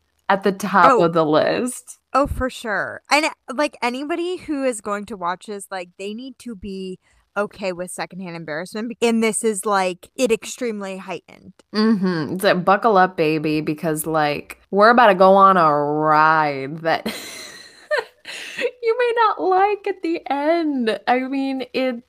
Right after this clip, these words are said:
Speaker 1: like, it is what it is. It goes on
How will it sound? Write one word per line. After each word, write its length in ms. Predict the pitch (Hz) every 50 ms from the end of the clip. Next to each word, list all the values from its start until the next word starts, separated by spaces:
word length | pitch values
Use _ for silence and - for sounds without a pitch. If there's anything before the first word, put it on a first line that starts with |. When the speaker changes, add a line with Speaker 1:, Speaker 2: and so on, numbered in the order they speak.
| _ _ -
Speaker 1:
like, 300 | 262 262 254 247 247 254
it 280 | 233 - - 254 285
is 460 | 285 294 294 302 302 302 277 - - - -
what 200 | - 262 277 254
it 120 | 254 240 220
is. 500 | 220 208 208 208 208 214 214 208 208 226 - -
It 160 | 220 214 202 190
goes 380 | 208 190 185 190 202 202 202
on 640 | 226 233 240 240 240 240 240 240 240 240 240 240 -